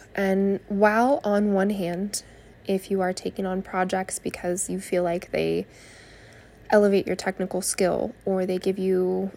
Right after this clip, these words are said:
a place to practice or you are genuinely excited to do something for free or in exchange for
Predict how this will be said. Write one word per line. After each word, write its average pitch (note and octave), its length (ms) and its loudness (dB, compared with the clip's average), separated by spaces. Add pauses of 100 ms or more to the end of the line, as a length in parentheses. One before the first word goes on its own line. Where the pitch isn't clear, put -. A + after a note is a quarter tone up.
a G3+ 60 -4
place G3+ 300 -4
to - 120 -6
practice - 1000 -8
or F#3 380 -2
you F#3+ 180 -2
are F3+ 120 0
genuinely G3 720 4
excited F3+ 560 0
to - 140 -6
do F3+ 200 -2
something F#3 420 -4
for - 200 -2
free A#3 420 2
or - 200 0
in E3+ 120 -2
exchange F3+ 600 -6
for D#3+ 460 -2